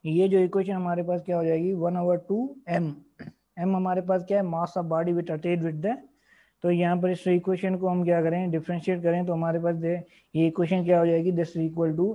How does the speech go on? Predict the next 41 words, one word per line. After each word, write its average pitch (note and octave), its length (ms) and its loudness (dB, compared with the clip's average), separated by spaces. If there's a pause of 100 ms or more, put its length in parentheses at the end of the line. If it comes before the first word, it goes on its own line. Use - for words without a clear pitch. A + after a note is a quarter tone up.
(140)
xm F3 340 -2
square, F#3+ 460 -2 (920)
xm F#3 380 0
square F#3+ 320 4
हो G3 120 4
गया, G3 260 2 (300)
और E3 160 0
यहाँ F3 240 0
पर F#3+ 180 2
क्या F#3 140 4
है? F#3+ 140 6
omega F#3 460 2
t, D#3 240 -4 (260)
first F3+ 160 2
function F#3+ 360 -2
omega F#3 400 2
का F#3+ 100 0
हमारे F#3 260 2
पास F#3+ 180 2
होगा, F#3+ 280 2
और F3 260 0
यहाँ F3 200 0
पर F3+ 140 0
क्या F3+ 140 0
है? F#3 100 2 (120)
co-, F3+ 160 0 (360)
इसका F3+ 260 -2
जो F#3 100 2
total F3+ 300 0
होगा F#3 180 2
ना A#3 100 0
वो F#3+ 100 2
क्या F#3 140 0
होगा? F3+ 260 2
minus E3+ 580 0
omega F3 400 -2
square, G3 480 0 (440)
omega F3 400 2
square, F3+ 480 0
sin F3 400 -2
square, F3+ 520 0